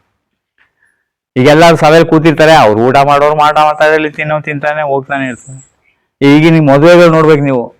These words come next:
ನಾನು ಯಾವುದೋ ಒಂದು ಟೈಮ್‌ನಲ್ಲಿ ಬೆಂಗಳೂರಿಗೆ ಒಂದು ಮದುವೆಗೆ ಹೋಗಿ ಬಂದಿದ್ದು, ಇವತ್ತು ನನಗೆ ಒಳಗಡೆ ಒಂದು ನೋವಿದೆ. ಮದುವೆಯಲ್ಲಿ ಅಲ್ಲಿ ಗಂಡು ಹೆಣ್ಣು ಪಕ್ಕದಲ್ಲಿ ತಂದೆ ತಾಯಿ ಯಾರೋ ಬಂದು ಮಾತಾಡ್ಸ್ಬೇಕಲ್ಲ, ಅವ್ರು ಅಲ್ಲಿ ಇರಲ್ಲ,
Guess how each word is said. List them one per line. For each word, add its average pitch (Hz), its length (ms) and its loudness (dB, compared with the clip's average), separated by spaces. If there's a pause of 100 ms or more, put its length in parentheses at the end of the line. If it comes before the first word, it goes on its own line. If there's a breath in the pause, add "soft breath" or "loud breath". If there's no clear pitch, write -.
(220)
ನಾನು 135 180 0
ಯಾವುದೋ 160 340 2
ಒಂದು 156 200 0
ಟೈಮ್‌ನಲ್ಲಿ 147 420 -2
ಬೆಂಗಳೂರಿಗೆ 143 460 -2
ಒಂದು 135 140 -4
ಮದುವೆಗೆ 135 300 0
ಹೋಗಿ 127 200 -2
ಬಂದಿದ್ದು, 127 320 -4
ಇವತ್ತು 160 380 -2
ನನಗೆ 147 200 -4
ಒಳಗಡೆ 131 420 0
ಒಂದು 131 120 -4
ನೋವಿದೆ. 120 540 -8 (2000 loud breath)
ಮದುವೆಯಲ್ಲಿ 220 380 2
ಅಲ್ಲಿ 202 460 4
ಗಂಡು 196 340 2
ಹೆಣ್ಣು 202 440 0
ಪಕ್ಕದಲ್ಲಿ 190 540 0
ತಂದೆ 180 320 0
ತಾಯಿ 185 240 0
ಯಾರೋ 180 200 2
ಬಂದು 175 180 -2
ಮಾತಾಡ್ಸ್ಬೇಕಲ್ಲ, 170 580 0
ಅವ್ರು 160 200 2
ಅಲ್ಲಿ 165 200 0
ಇರಲ್ಲ, 170 260 0